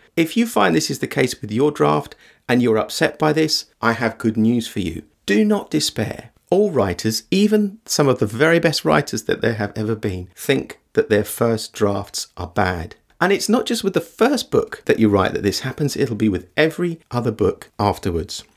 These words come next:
The writer Joyce Carol Oates says this, "Getting a first draft done is like pushing a peanut with your nose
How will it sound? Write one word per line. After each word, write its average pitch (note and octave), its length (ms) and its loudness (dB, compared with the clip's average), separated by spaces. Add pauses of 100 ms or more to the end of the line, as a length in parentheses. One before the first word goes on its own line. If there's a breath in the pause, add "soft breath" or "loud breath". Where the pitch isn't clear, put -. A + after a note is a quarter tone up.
(520)
The B2+ 80 2
writer D3 420 0
Joyce B2 360 -2
Carol A#2 320 0
Oates - 240 -6
says A2+ 260 -2
this, - 300 -2 (540 loud breath)
"Getting F#3+ 300 2
a F#3+ 40 0
first F3 340 0
draft E3 280 0
done G2 320 -2 (200)
is G#2+ 140 0
like - 300 0
pushing - 460 0
a - 60 -4
peanut - 640 0 (100)
with A2+ 100 2
your G#2+ 140 4
nose G#2 560 2